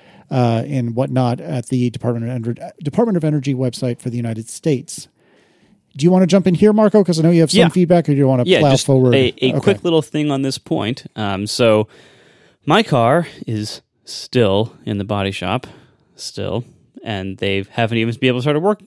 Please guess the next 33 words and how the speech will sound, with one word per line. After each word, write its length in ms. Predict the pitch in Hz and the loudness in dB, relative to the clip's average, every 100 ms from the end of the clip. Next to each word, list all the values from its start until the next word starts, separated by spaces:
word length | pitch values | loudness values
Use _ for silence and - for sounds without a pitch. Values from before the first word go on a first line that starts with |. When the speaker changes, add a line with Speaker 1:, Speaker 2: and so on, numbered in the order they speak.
| - | -2
Speaker 2:
work 140 | 240 214 | 0 2
on 120 | 202 | 0
it 120 | 196 | -2
because 460 | 185 - 170 165 165 | -6 -2 0 0 -2
insurance 380 | 156 160 156 - | -4 -2 -2 -2
companies 420 | 143 131 131 123 | -4 -2 -2 -2
are 220 | 113 110 | 0 0
apparently 760 | - - 107 110 110 98 101 - _ _ _ _ _ _ | -2 -6 -6 -4 -4 -4 -4 -8 _ _ _ _ _ _
terrible. 560 | - 127 101 95 143 226 _ _ - | -6 -2 0 0 -4 -4 _ _ -6
Uh, 260 | 113 101 101 - | -4 -4 -6 -2
but 260 | 151 127 175 | 2 4 4
Speaker 1:
Neat. 240 | 135 - _ _ _ - | 0 -6 _ _ _ -6
Speaker 2:
so 160 | - 135 | 0 0
it's 120 | - | 2
been 180 | 208 175 | 2 4
almost 320 | 233 285 - | 4 2 2
a 40 | |
month, 320 | 214 214 165 | 2 2 2
and 120 | 175 143 | 0 -2
they 80 | |
haven't 240 | 151 143 139 | 0 0 -2
actually 160 | - | -4
started 220 | 139 123 113 | -4 -4 0
working 300 | 135 120 101 | -2 -2 -4
on 120 | 98 | -2
it 60 | |
yet 200 | 98 104 | -2 -4
because 180 | - 107 | -4 -8
of 60 | 104 | -4
my 120 | 92 | -6
insurance 320 | 92 - - | -6 -8 -8
company. 340 | - 104 - 113 | -10 -10 -10 -10
So 260 | - 73 | -8 -10